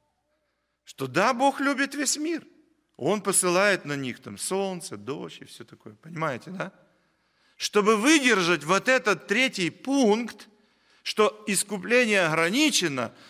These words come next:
нужно даже Иоанна три шестнадцать как-то по-другому, когда все всегда понимали, что жертва Иисуса Христа, Бог так возлюбил, что своего Сына отдал,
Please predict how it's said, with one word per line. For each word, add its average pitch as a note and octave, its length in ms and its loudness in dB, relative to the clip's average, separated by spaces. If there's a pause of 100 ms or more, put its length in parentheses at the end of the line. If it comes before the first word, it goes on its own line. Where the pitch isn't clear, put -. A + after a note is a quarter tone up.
(220)
нужно E3+ 640 0
даже E3+ 720 2 (260)
Иоанна G#3 460 4
три A3 220 2
шестнадцать C4 720 2
как-то C#3+ 320 -2
по-другому, C#3 720 -2 (360)
когда E3+ 220 2
все G3+ 500 2
всегда D3+ 460 0
понимали, D#3 580 0
что C3 320 -6 (580)
жертва A#3 580 0
Иисуса A3 340 -2
Христа, F3+ 380 -2
Бог D#3+ 420 -2
так D4+ 300 2
возлюбил, G3+ 580 0
что - 180 -8
своего F3 380 -2
Сына G3 380 2
отдал, C#3+ 640 -2